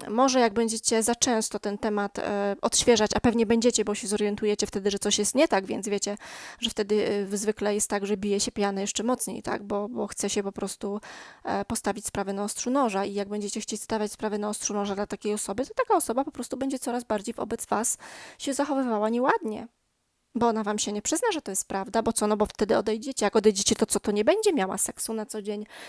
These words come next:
nie będzie miała, e, nie wiem, pos-, posprzątane, uprane, ugotowane, no nie będzie miała.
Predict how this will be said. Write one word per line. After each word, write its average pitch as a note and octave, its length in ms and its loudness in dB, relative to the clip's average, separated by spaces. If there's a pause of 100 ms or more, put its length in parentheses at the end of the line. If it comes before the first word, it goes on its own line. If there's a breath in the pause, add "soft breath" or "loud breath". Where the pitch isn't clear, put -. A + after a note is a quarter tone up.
(140 loud breath)
nie G#3+ 80 0
będzie A#3 240 4
miała, G#3+ 340 2 (100)
e, G3+ 180 -2
nie G3+ 120 -4
wiem, A#3+ 340 -8 (160)
pos-, - 200 -4
posprzątane, G#3+ 680 -2
uprane, G3+ 480 -2
ugotowane, G3 600 -6
no G3+ 80 -6
nie G#3+ 100 -4
będzie D#4 240 -2
miała. C4 260 -10